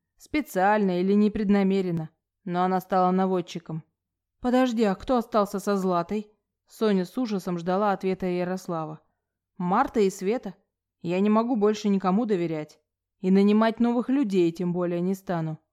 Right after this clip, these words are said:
Смотри, Яна нашла мне проверенного человека, и им тут же воспользовались". Бессонова промолчала. Она скорее заподозрила бы нахалку Марту, но никак не Елену в предательстве.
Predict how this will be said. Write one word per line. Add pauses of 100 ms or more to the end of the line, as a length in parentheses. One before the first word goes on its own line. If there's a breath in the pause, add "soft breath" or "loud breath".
(340)
Смотри,
Яна
нашла
мне
проверенного
человека, (420)
и
им
тут
же
воспользовались". (640)
Бессонова
промолчала. (440)
Она
скорее
заподозрила
бы
нахалку
Марту, (340)
но
никак
не
Елену
в
предательстве.